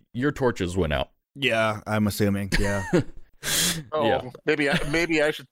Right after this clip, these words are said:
Speaker 3: maybe I should start looking. <laughs>
Speaker 1: Uh, actually, as it gets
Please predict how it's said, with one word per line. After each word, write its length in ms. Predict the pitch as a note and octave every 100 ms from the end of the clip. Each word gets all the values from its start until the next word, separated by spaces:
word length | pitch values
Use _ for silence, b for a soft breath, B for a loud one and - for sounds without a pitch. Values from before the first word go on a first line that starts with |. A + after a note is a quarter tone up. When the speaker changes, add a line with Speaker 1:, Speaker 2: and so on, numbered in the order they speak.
| -
Speaker 3:
maybe 400 | C#3+ E3 E3 C#3
I 80 | D#3
should 180 | -
start 220 | - C3 A#2+
looking. 360 | A#2+ C3+ C#3 -
<laughs> 60 | E3+
Speaker 1:
Uh, 580 | G3 G3 B2+ C3 C3+ C#3+
actually, 400 | E3 F#3+ A3+ G#3
as 180 | F3+ A#3
it 60 | C4
gets 260 | A#3+ A#3